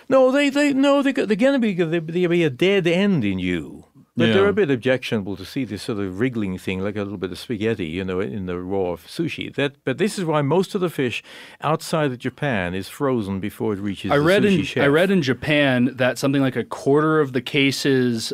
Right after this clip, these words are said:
Speaker 3: of appendicitis
Speaker 1: Yes,
Speaker 3: are,
Speaker 1: exactly.
Speaker 3: are actually mistaken
Speaker 1: Yeah.
Speaker 3: cases of, uh, the Anisakis, uh,
Speaker 1: Exactly.
Speaker 2: Really?
Speaker 3: infection.
Speaker 1: Exactly.
Speaker 3: Yeah, so people go to the, the hospital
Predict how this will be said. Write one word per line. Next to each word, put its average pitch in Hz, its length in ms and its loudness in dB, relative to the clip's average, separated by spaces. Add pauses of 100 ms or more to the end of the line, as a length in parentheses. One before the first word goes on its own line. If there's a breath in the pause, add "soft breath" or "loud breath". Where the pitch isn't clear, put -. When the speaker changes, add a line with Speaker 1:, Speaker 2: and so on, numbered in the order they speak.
Speaker 3:
of 107 680 -2
appendicitis 139 920 0
Speaker 1:
Yes, 110 240 0
Speaker 3:
are, 113 40 0
Speaker 1:
exactly. 143 420 2
Speaker 3:
are 139 200 4
actually 135 840 2
mistaken 127 1000 2
Speaker 1:
Yeah. 113 100 -10
Speaker 3:
cases 123 600 0
of, 110 720 -2
uh, 101 300 -2 (100)
the 104 280 -4 (100)
Anisakis, 113 920 -2
uh, - 20 -4
Speaker 1:
Exactly. 127 340 4
Speaker 2:
Really? 139 320 4
Speaker 3:
infection. 120 540 0
Speaker 1:
Exactly. 107 260 0
Speaker 3:
Yeah, 123 200 4
so 120 200 0
people 151 300 0
go 151 140 4
to 143 60 2
the, 131 300 2
the 123 100 0
hospital 123 720 2